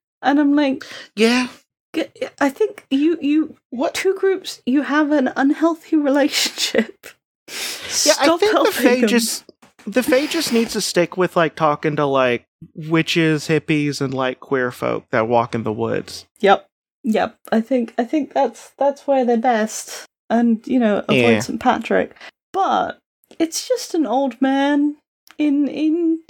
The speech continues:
Speaker 1: in the framing of B D S M. He could have just had a daddy. And everyone was
Speaker 2: Yeah.
Speaker 1: like, "Why do you like that old man?" And he's like, "'Cause he's cool." Uh,
Speaker 2: I don't know.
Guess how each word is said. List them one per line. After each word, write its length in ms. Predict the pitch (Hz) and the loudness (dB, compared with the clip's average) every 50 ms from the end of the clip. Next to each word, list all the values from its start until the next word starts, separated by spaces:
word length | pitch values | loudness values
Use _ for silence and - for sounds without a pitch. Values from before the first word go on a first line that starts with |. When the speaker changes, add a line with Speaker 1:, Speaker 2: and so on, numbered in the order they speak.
| - _ | -14 _
Speaker 1:
in 400 | - 302 311 302 294 285 277 277 | -2 0 0 2 2 2 0 0
the 100 | - 311 | -2 -6
framing 580 | 302 - - 339 349 330 311 302 302 285 277 277 | -6 -2 -2 0 2 2 2 2 2 2 2 2
of 340 | 285 269 254 254 - - - _ _ _ _ _ - | 0 0 -2 -4 -8 -14 -20 _ _ _ _ _ -4
B 140 | 285 277 269 | -2 0 2
D 160 | 262 262 254 | 2 2 0
S 160 | 247 247 - | 0 -2 -4
M. 140 | 254 254 269 | -2 -2 -2
He 120 | 294 359 | -2 -4
could 140 | 359 - 403 | -2 0 0
have 100 | 427 427 | 0 2
just 180 | 427 427 403 - | 0 -2 -2 0
had 160 | 285 254 233 | -2 -2 -2
a 60 | 226 202 | -2 -4
daddy. 680 | - 175 180 180 180 - 202 208 220 233 226 226 - _ _ _ _ _ _ - - _ - | -4 -6 -6 -6 -6 -4 -4 -2 -2 -2 -4 -6 -12 _ _ _ _ _ _ -20 -20 _ -4
And 140 | - 254 254 | -2 0 0
everyone 360 | 254 240 240 269 262 262 254 | 0 0 0 0 0 0 0
was 120 | 254 262 269 | 0 -2 0
Speaker 2:
Yeah. 100 | 285 294 277 | 0 2 2
Speaker 1:
like, 200 | - - - 170 | 0 0 -2 -2
"Why 140 | 294 277 294 | -2 0 0
do 120 | 302 - 320 | 0 0 0
you 60 | 320 | 0
like 240 | 311 311 320 320 - | 0 0 -2 -2 -2
that 180 | 330 330 330 | -2 -2 -2
old 300 | - - 339 359 349 - | -2 -2 -4 -4 -4 -2
man?" 460 | 339 359 392 427 403 294 214 202 220 | -2 -2 0 0 0 0 0 0 -2
And 120 | 226 247 247 | -4 -2 -2
he's 180 | 277 277 269 | -2 -2 -2
like, 200 | 285 - - - _ _ _ _ - - | -4 -6 -6 -8 _ _ _ _ -20 -18
"'Cause 360 | - - - 269 277 269 - | -8 -2 0 0 0 0 0
he's 200 | 302 294 - - | -2 -2 -2 -4
cool." 720 | - - - - 440 453 453 440 403 302 262 247 233 - _ _ _ _ - _ - - | -12 -12 -4 0 0 2 2 0 0 0 -2 -2 -4 -6 _ _ _ _ -20 _ -8 -2
Uh, 500 | - 254 254 254 254 254 247 247 254 262 | 0 2 2 2 2 2 2 0 0 -2
Speaker 2:
I 80 | - 247 | -2 -2
don't 200 | 339 381 311 233 | -2 0 0 2
know. 300 | 214 226 294 320 302 | 2 2 0 0 -2